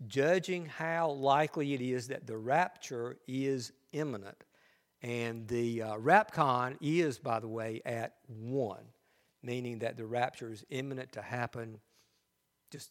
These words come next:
any time, that we should be expecting it any time, which we should, but not for the reasons given on the rapcon, uh, website. And so I just mentioned that just to warn us all about, uh, uh,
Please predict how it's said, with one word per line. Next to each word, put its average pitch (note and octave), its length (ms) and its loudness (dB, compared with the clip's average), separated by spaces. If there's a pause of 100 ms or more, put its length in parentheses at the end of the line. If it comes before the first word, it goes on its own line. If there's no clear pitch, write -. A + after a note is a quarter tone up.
(160)
any C3 260 0
time, G#2+ 360 -6
that A2 120 -10
we A2 100 -6
should A#2+ 180 -10
be A#2+ 60 -6
expecting A#2 460 -10
it G#2+ 80 -14
any A2 160 -14
time, G#2+ 260 -10
which D#3 240 -4
we B2 100 0
should, A2 560 -4 (640)
but A#2+ 160 -6
not B2 240 -2
for B2+ 100 -8
the A2+ 100 -6
reasons F3 500 -8
given A2 340 -8
on A2 180 -10
the G#2+ 140 -10 (100)
rapcon, G#2+ 800 -8 (500)
uh, G#2 100 -12
website. A2+ 640 4 (1300)
And D3+ 80 -2
so F#3+ 80 8
I G3+ 100 12
just A3 220 6
mentioned F#3+ 360 4
that C3+ 160 6
just D3+ 200 -2
to C#3 80 0
warn E3 360 8
us D#3 180 0
all A#2 540 4 (520)
about, B2 800 4
uh, A#2 460 -2 (580)
uh, - 60 -8